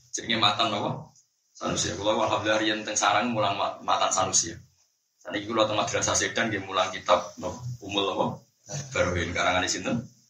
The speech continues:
Imam Sanusi. Saking keramate iku Nabi Ibrahim ning swarga iku jare mulang kitab Sanusi. Lan iki sebenarnya ngaji sukben ae to,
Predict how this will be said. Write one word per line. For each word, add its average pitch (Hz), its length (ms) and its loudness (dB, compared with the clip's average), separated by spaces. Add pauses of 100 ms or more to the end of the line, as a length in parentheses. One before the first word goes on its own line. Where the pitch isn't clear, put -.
(280)
Imam - 160 0
Sanusi. - 480 -4 (1040)
Saking 92 300 0
keramate 90 480 2
iku - 80 -2
Nabi - 320 -2
Ibrahim 98 260 -2
ning 98 80 -2
swarga 92 300 0
iku 107 160 2
jare 95 220 0
mulang 90 260 -2
kitab 92 240 -2 (800)
Sanusi. 85 400 2
Lan 80 320 -4
iki 110 80 2
sebenarnya 104 400 0
ngaji 101 240 -2
sukben 95 320 2
ae 90 240 0
to, 85 80 -4